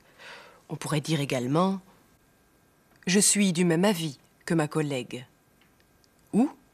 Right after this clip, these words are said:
je partage l'avis de ma collègue. Je pense la même chose que ma collègue. Ou bien encore, je crois que ma collègue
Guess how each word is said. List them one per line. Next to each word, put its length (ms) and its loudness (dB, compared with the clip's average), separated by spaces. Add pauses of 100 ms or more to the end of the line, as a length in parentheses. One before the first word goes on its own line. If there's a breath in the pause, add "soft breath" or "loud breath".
(1900)
je 200 2
partage 760 2 (300 loud breath)
l'avis 380 2
de 100 2
ma 140 2
collègue. 600 -2 (1800)
Je 140 2
pense 340 2 (260 loud breath)
la 140 6
même 180 8
chose 460 0 (220 loud breath)
que 100 0
ma 120 2
collègue. 580 -6 (1300)
Ou 80 2
bien 220 2
encore, 600 -2 (1400)
je 160 2
crois 220 0
que 120 2
ma 160 4
collègue 480 0